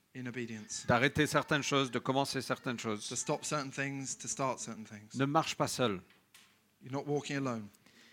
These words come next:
Speaker 2: Fais appel à lui, il est capable de faire beaucoup plus que tu peux l'imaginer.
Speaker 1: Call upon him and he's,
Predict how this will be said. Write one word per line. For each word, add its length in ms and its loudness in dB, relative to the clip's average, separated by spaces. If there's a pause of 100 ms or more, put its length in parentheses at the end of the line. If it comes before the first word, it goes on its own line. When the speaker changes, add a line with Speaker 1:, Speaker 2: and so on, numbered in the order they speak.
(840)
Speaker 2:
Fais 220 4
appel 280 6
à 60 8
lui, 640 -2
il 160 -4
est 100 -2 (380)
capable 380 0
de 80 -4
faire 220 -2
beaucoup 260 -8
plus 260 -4
que 100 -10
tu 160 -12
peux 140 -8
l'imaginer. 500 -8 (1200)
Speaker 1:
Call 240 8
upon 260 0
him 220 -4
and 100 -6
he's, 320 -8